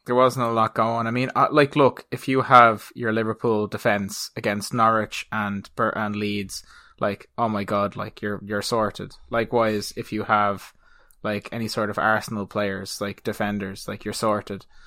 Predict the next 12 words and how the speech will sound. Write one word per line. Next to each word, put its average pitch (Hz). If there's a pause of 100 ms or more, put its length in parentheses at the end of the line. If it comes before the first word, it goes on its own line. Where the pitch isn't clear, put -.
(260)
Like, 110
if 110
you 120
have 113
Spurs 113
players, 101
they're 104
playing 101
City, 107
it -
was 104
a 98